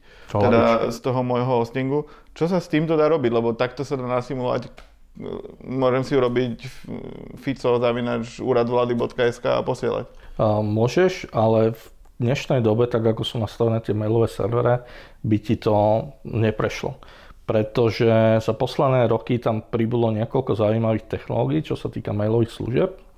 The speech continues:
Speaker 1: A presne tak, jak si spomínal, že ten mailový pr-, protokol, o, či už na odosielanie, príjmanie pošty, o,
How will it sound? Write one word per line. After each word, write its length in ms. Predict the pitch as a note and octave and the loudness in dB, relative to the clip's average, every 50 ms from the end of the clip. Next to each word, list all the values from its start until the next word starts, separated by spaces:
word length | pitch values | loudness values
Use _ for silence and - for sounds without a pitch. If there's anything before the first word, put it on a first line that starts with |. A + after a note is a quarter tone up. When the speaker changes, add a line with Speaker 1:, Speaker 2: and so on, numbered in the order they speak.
| - - - - - - - - - - - - - - - - - - - - | -20 -20 -20 -20 -20 -20 -20 -20 -20 -20 -20 -20 -20 -20 -18 -18 -18 -16 -8 -2
Speaker 1:
A 60 | A2 G#2 | -2 -2
presne 380 | - - C3+ D3 - - C#3+ A#2 | 0 0 -2 -2 0 -2 0 0
tak, 160 | A#2 A#2+ C3 | 2 2 0
jak 100 | B2 - | -2 -2
si 140 | - - - | -6 -12 -12
spomínal, 480 | - - G#2+ G#2+ A#2 A#2+ B2 B2+ A#2+ | -6 -4 -2 0 2 2 4 2 2
že 240 | - B2+ A2+ G#2+ - - - - - - - - - | 2 2 2 2 0 -4 -12 -20 -20 -20 -18 -6 -4
ten 100 | A2 A2+ | -2 0
mailový 400 | A#2 A#2+ B2 C3 C3+ B2+ A#2+ - | 2 4 4 4 4 4 2 0
pr-, 240 | - A2+ A2 - - - - | -2 -4 -6 -6 -8 -8 -4
protokol, 640 | A#2+ A#2 A2+ - - B2 A#2+ - C3 B2 A#2+ A#2+ A#2+ | -2 -2 0 0 0 -4 -2 0 0 2 2 4 4
o, 120 | A#2 A#2 - - G#2 G#2+ G#2 G#2+ G#2 G#2 G#2 G#2+ G#2 | 2 2 0 -2 -6 -8 -6 -6 -4 -4 -4 -6 -6
či 160 | - - A#2 | -8 -8 -8
už 160 | A2 G#2 - A#2+ | -8 -6 -4 -4
na 140 | A2 G#2+ - | -4 -2 -2
odosielanie, 720 | A2 A#2 A2+ - - A#2 A2 A2 A2+ A2 A2 G#2 G2+ - - - | -2 -4 -4 -4 -4 -4 -4 -2 -2 -4 -4 -6 -6 -8 -8 -4
príjmanie 320 | A2+ A2+ A#2 A2+ A#2+ A2 | -4 -2 0 0 -2 -2
pošty, 540 | - - A2+ - - - - C3+ C3+ C3+ C3+ - - - - - - - - | -4 -4 -6 -6 -6 -4 -2 -2 -2 -2 -4 -8 -20 -20 -20 -20 -20 -14 -6
o, 80 | - A2 | -2 0